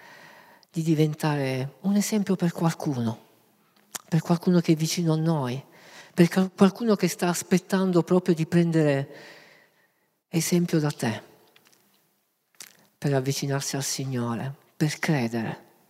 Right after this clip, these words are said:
per credere, per alzare lo scudo della fede. Amen. Ti incoraggio, ti incoraggio, ti incoraggio a essere come Gedeone,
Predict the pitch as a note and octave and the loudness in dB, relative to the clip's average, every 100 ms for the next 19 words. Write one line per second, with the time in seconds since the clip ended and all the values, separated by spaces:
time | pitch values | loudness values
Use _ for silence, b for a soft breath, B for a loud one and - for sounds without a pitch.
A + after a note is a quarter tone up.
0 | _ _ _ - F3 - - F3 D3 C3+ | _ _ _ -4 -4 -4 -8 -6 -6 -8
1 | C3+ C#3+ _ _ b b b b b b | -10 -14 _ _ b b b b b b
2 | - D3+ C3 B2+ - D3 D3 C#3 B2+ - | -2 0 0 -4 -6 -4 -2 -2 -4 -8
3 | C3 B2+ A#2+ A#2 B2 - G#2+ A2+ C3 - | -8 -6 -6 -6 -6 -6 -6 -6 -8 -12
4 | - - C3 D3 D#3 - _ b b b | -14 -6 0 0 0 -10 _ b b b
5 | b b b b b b b - - G#3 | b b b b b b b -20 -2 2
6 | F#3 - E3+ C#3+ B2 C3 B2+ A#2+ _ _ | 2 2 0 0 -2 -4 -6 -6 _ _
7 | _ _ - - - E3+ E3 E3 D3 A#2+ | _ _ -20 -14 -2 -2 0 0 0 -2
8 | C3+ C3 G2 _ _ _ _ _ _ _ | -8 -10 -12 _ _ _ _ _ _ _
9 | _ _ B B B B B - D3 - | _ _ B B B B B -4 -4 -2
10 | D3 C#3+ C#3+ D3 C#3+ C3 B2+ B2 D#3 D3+ | -2 0 -2 -4 -2 -2 -4 -6 -4 -4
11 | - D3 D3+ D3 C#3+ C#3 C3+ B2 G#2+ A2 | 0 -2 0 0 2 0 2 0 0 -4
12 | - | -8